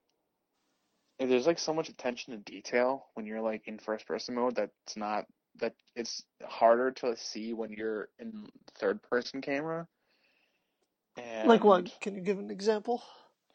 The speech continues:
Speaker 1: Yeah, like, when you're inside the characters' homes that you play as, like Franklin or, like, you know, Michael, I think his name is?
Speaker 2: Yeah.
Speaker 1: And,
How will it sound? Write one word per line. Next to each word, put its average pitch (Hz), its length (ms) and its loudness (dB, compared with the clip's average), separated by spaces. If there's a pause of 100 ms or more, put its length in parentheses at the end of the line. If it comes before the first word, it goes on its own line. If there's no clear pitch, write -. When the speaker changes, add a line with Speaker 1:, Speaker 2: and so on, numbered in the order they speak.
(440)
Speaker 1:
Yeah, 139 180 10
like, 110 220 10
when 120 140 4
you're 120 160 0
inside 117 420 -2
the 107 300 -8 (340)
characters' 110 520 -2
homes 113 440 -10
that 113 220 -14
you 110 40 -14
play 110 200 -8
as, 123 280 -4
like - 140 -10
Franklin 107 480 -10
or, 104 120 -10
like, - 240 -16 (1500)
you 285 80 -10
know, - 140 -12 (1600)
Michael, 269 400 2
I 269 40 0
think 311 180 -4
his 294 120 -2
name 330 240 -6
is? - 480 -8
Speaker 2:
Yeah. 180 280 4 (500)
Speaker 1:
And, 123 140 2